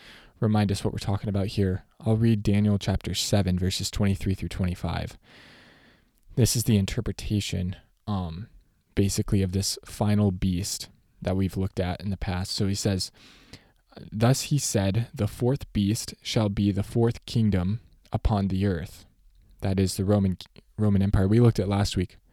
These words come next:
why that is the Roman Empire. There's a couple proofs for why. There's some support scripturally. So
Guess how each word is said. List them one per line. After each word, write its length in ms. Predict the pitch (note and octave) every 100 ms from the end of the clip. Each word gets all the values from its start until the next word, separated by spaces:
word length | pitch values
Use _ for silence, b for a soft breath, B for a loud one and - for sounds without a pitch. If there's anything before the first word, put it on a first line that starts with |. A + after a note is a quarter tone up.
| b b
why 400 | - G2+ F2 G2
that 160 | G#2+ A2
is 160 | A2+ A2
the 80 |
Roman 220 | A#2 A2+ A2
Empire. 320 | A2 F#2 F#2+
There's 280 | F#2+ F#2 -
a 60 | -
couple 280 | - - F#2
proofs 680 | - G#2 G2 G2+ - - _ b b b b
for 200 | - G2+
why. 280 | F#2 F#2+
There's 160 | F#2+ F#2
some 220 | F#2+ F#2
support 540 | - F#2 - F#2 F#2+ -
scripturally. 520 | - F#2+ G#2+ G2+ G#2+ B B B B B
So 300 | - G#2+